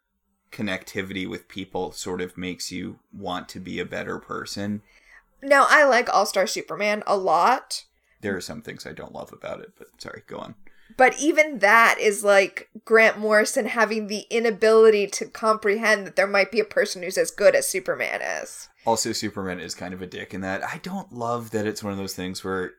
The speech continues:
Speaker 1: Lois still doesn't know that he's Clark Kent. Like, really?
Speaker 2: <laughs>
Speaker 1: I felt like we left that in the past, even before All-Star Superman.
Speaker 2: I mean, we've been making jokes about that since, like, forever.
Speaker 1: Hmm.
Speaker 2: But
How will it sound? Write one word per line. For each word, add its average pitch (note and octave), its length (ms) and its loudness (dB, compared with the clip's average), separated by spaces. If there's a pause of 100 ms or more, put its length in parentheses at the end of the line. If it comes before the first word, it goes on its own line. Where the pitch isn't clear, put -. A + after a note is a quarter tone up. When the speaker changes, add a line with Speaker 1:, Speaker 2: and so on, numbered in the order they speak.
(120)
Speaker 1:
Lois G2 360 -4
still F#2 300 -6
doesn't F#2+ 340 -8
know F#2 280 -10
that F#2+ 220 -10
he's G2 260 -14
Clark - 480 -10
Kent. F#2+ 480 -12 (500)
Like, G3 160 -10
really? C#4+ 760 -4 (460)
Speaker 2:
<laughs> - 500 -10
Speaker 1:
I - 100 -2
felt C4+ 320 -2
like C4+ 220 -2
we G3+ 120 -6
left F3 280 -2
that E3 180 0
in - 60 -10
the C#3+ 80 -4
past, D3 580 -8
even A3+ 260 -8
before D3+ 460 2
All-Star G2+ 340 0
Superman. - 720 -10
Speaker 2:
I D#4 60 4
mean, D#4+ 160 -2
we've F4+ 160 2
been F#4 80 -4
making G#4 320 2
jokes - 320 4
about A#3 300 0
that A3+ 200 0
since, A3+ 320 -8
like, F#3+ 420 -2 (840)
forever. B3 1080 10
Speaker 1:
Hmm. F#3+ 220 -8 (520)
Speaker 2:
But F4 340 10